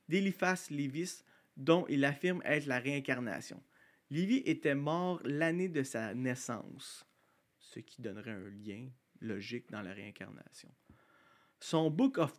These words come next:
Thoth, puis ouais, c'est vraiment Thoth. Moi, j-, est-ce que tu sais ça veut dire quoi, Thoth ?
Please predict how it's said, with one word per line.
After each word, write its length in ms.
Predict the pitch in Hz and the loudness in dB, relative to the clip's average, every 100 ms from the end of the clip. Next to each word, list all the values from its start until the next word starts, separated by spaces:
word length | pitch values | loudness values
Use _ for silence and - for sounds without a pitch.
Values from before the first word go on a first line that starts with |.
| - | 2
Thoth, 340 | 202 - - _ _ _ _ _ _ _ _ _ | 4 4 -8 _ _ _ _ _ _ _ _ _
puis 160 | 120 | -4
ouais, 180 | 113 127 | -2 -4
c'est 160 | 127 113 | -6 -8
vraiment 300 | 110 135 135 - | -6 -6 -6 -6
Thoth. 200 | 131 113 | -6 -6
Moi, 160 | 127 123 - | -10 -10 -12
j-, 120 | - | -16
est-ce 120 | 127 | -12
que 80 | 131 | -12
tu 80 | 127 | -10
sais 120 | 165 | -10
ça 160 | 160 143 | -8 -6
veut 120 | 139 | -6
dire 180 | 135 135 | -6 -6
quoi, 160 | 190 | -8
Thoth ? 400 | 185 - 170 - | -10 -10 -10 -12